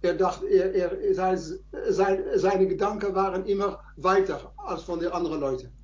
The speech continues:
Und das ist, und es ist, äh, wenn, wenn du die, die alte, äh, äh, Filme anschaut von, von der Johann, wanneer achtzehn Jahre war,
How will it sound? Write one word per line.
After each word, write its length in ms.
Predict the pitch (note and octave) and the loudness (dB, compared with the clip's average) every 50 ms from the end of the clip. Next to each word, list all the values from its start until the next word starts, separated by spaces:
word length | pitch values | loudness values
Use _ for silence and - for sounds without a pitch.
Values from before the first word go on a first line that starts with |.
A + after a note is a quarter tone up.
| - - - | -20 -16 -10
Und 240 | - D3 D3 D3+ D#3 | -6 -2 0 0 0
das 240 | D3 C#3+ C#3+ - - | 0 -2 -2 2 2
ist, 300 | D#3+ D#3 - - - - - - - - - - | 2 2 2 -4 -12 -18 -20 -20 -20 -14 -4 0
und 100 | D#3+ E3 | 2 2
es 120 | E3 E3+ | 4 4
ist, 220 | F3+ E3 - - - | 2 2 2 0 0
äh, 120 | - F#3+ F#3+ F#3+ G3 - F#3 | 2 2 4 4 2 2 2
wenn, 360 | F3+ - G3 F#3+ F#3 F#3+ - - | 4 4 4 4 4 0 -2 -4
wenn 240 | - D#3+ F3+ F3+ F3 | -4 -2 -2 0 2
du 220 | F3+ F3 F3 E3 D#3+ | 2 2 2 2 0
die, 340 | C#3+ D#3+ E3+ E3 D#3+ C#3+ - - - - | -2 -4 -4 -4 -4 -6 -6 -12 -16 -2
die 140 | - D#3+ F#3+ | 0 0 2
alte, 560 | - G3+ G#3+ G#3 G3+ - F#3 E3+ E3 D#3 C#3 - - - - - - | 4 4 2 2 2 2 2 4 4 2 -2 -6 -12 -18 -20 -14 -8
äh, 680 | - D#3 D3+ D3+ D3 D3 - E3 D3+ D3 D3 C#3+ C#3+ C#3 | -6 -6 -4 -4 -6 -6 -6 -6 -6 -6 -4 -4 -4 -6
äh, 40 | C3+ | -6
Filme 520 | - - G#3+ A3+ A3 G#3 F#3+ D#3+ C#3+ - - - - - - - - - - - - - | -4 -2 0 2 4 4 4 4 2 -2 -6 -12 -20 -20 -20 -20 -20 -20 -20 -20 -6 -2
anschaut 460 | - - - - - E3+ C#3 C3+ C3+ | 0 0 0 2 0 0 0 0 -4
von, 260 | - - D#3 D3+ D#3 - | -6 -6 -4 -4 -4 -6
von 300 | - - - - D#3+ D#3 | -10 -10 -8 -6 -4 -2
der 120 | E3 D#3 | -2 0
Johann, 420 | C#3+ E3+ F#3 F#3+ E3+ E3+ D#3+ D3 | 2 4 4 4 4 2 -2 -2
wanneer 440 | D3 D3 D3 D3+ D3+ D3+ D3 D3 C#3 - - - - - - - | -4 -4 -4 -2 -4 -4 -4 -6 -10 -12 -16 -18 -18 -20 -10 -8
achtzehn 420 | F#3+ F3 - - - F3 D#3 D3+ | -8 -8 -4 -4 -2 -2 0 0
Jahre 320 | D#3+ E3 F3 E3 D#3+ D#3+ | -2 -2 -2 -4 -6 -6
war, 220 | D3 D3 C#3 C#3 | -6 -6 -6 -6